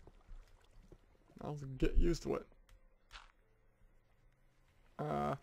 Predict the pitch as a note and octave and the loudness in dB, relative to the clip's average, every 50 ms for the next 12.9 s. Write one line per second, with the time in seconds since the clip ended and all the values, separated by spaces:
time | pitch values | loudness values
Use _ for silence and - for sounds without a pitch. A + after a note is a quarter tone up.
0 | - - - - - - - - - - - - - - B2+ D3 E3 D3+ B2 - | -12 -20 -20 -20 -20 -20 -20 -20 -20 -20 -20 -12 -6 -4 -2 -2 -2 -4 -6 -6
1 | - - - - - - - - - - A#2 A#2+ - - - - - - - - | -8 -8 -8 -4 -2 -2 -2 -2 -4 -4 -4 -4 -4 -6 -12 -16 -14 -12 -12 -12
2 | - - - - - - - - - - - - - G#2 F#2 - - - B2 B2 | -14 -16 -20 -20 -20 -18 -18 -18 -16 -16 -16 -12 -10 -10 -10 -10 -10 -10 -8 -8
3 | G#2 A2 D3 - - - G2+ G2 G2+ G2 G2+ - - - - B2+ C3 - - - | -8 -8 -10 -10 -10 -8 -8 -8 -8 -8 -10 -12 -14 -12 -10 -8 -6 -6 -6 -8
4 | - D3+ - - - - - - - - - - - - - - - - - - | -10 -14 -16 -20 -20 -20 -20 -20 -20 -20 -20 -20 -20 -20 -20 -20 -20 -20 -20 -20
5 | _ - - - - _ _ _ _ _ _ _ _ - - - - - - - | _ -20 -20 -20 -20 _ _ _ _ _ _ _ _ -20 -20 -20 -20 -4 2 2
6 | E3 E3+ D#3+ E2 - - E3 E3 - - G3 - - - - - - - - - | 4 4 4 0 0 -2 0 2 2 2 2 0 -2 -8 -18 -20 -20 -20 -20 -20
7 | - - - - - - - - - - _ - - - _ _ _ _ _ _ | -20 -20 -20 -20 -20 -20 -20 -20 -20 -20 _ -20 -20 -20 _ _ _ _ _ _
8 | - - - - - - - - - D#3 E3 G3+ G3+ G3 G3 G3+ A3 A#3+ A#3+ A3+ | -20 -20 -20 -20 -20 -20 -14 -2 4 6 8 10 10 10 10 10 8 6 4 4
9 | G#3 - - - - - - - - - - - - - - A2+ A2 - - A2+ | 0 -4 -10 -18 -18 -20 -20 -20 -20 -20 -20 -20 -18 -12 -10 -10 -6 -4 -4 -4
10 | - - C3+ C3 C3 - D#3 - - E3 D#3 D3+ C#3 - A2 - C#3 C#3 C#3+ C#3+ | -4 -4 -8 -8 -8 -10 -10 -4 0 2 2 2 2 0 0 0 0 0 0 2
11 | D3 D3 C#3+ C#3+ C#3+ C#3+ C#3 - C3 C#3 C#3 C3+ C#3+ - - D3+ C#3+ C#3+ - C3 | 2 2 2 2 2 0 0 0 2 2 2 0 0 -2 0 0 0 0 0 0
12 | B2+ C#3 D#3 D#3 D3+ D#3 D#3 D#3+ D3+ C#3 - - A2 - - - - | 2 4 6 8 8 8 8 6 6 2 0 -2 -2 -4 -4 -6 -8